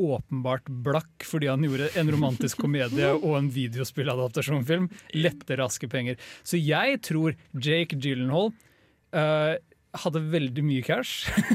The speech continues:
Speaker 1: <laughs> Anno to tusen og seks, to tusen og syv, to tusen og åtte, tusen og ni. Og disse brukte han nok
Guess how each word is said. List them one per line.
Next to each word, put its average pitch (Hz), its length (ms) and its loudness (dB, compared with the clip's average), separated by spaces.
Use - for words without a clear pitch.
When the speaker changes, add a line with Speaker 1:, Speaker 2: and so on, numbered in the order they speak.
Speaker 1:
<laughs> - 460 0
Anno 180 320 6
to 277 240 4
tusen 160 320 2
og 156 160 2
seks, 156 400 0
to 160 80 0
tusen 156 320 0
og 143 80 0
syv, 143 240 -2
to 139 80 -4
tusen 139 220 -4
og 123 80 -6
åtte, 120 100 -16
tusen 131 240 -4
og 131 80 0
ni. 202 220 4
Og 165 160 4
disse 160 320 -2
brukte 151 320 -4
han 110 80 -4
nok 113 160 -8